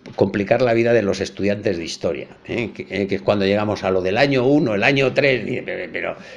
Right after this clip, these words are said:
pero ¿cuándo está, en cuándo estamos? Pues el año uno empieza con ellos, o sea,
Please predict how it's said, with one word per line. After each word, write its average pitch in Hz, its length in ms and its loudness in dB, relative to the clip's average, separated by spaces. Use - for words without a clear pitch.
pero 95 220 0
¿cuándo 175 240 6
está, - 340 4
en 113 180 2
cuándo 180 280 4
estamos? - 560 0
Pues - 140 -8
el 87 80 -2
año 110 260 4
uno 156 360 2
empieza 139 340 -2
con 107 140 0
ellos, 127 500 -2
o - 40 -20
sea, - 220 -18